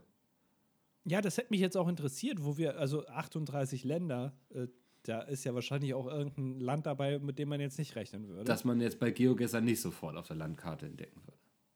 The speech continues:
Speaker 1: Genau, und da würde mich dann auch die Person interessieren, die da herkommt oder den Podcast da zum Beispiel mal, also die sich dann schuldig <laughs> bekennen kann.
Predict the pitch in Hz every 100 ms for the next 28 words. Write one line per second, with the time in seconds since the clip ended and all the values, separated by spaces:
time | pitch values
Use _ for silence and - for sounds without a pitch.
0 | _ _ _ _ 180 220 156 151 151 180
1 | 185 202 196 180 170 156 151 185 - 160
2 | 147 165 190 175 - - 180 170 156 139
3 | 139 139 127 185 - 110 123 135 127 131
4 | - - 139 135 175 - 143 135 147 -
5 | 160 143 147 151 143 139 139 143 139 143
6 | 143 139 127 - 170 196 - - - 131
7 | 127 - 120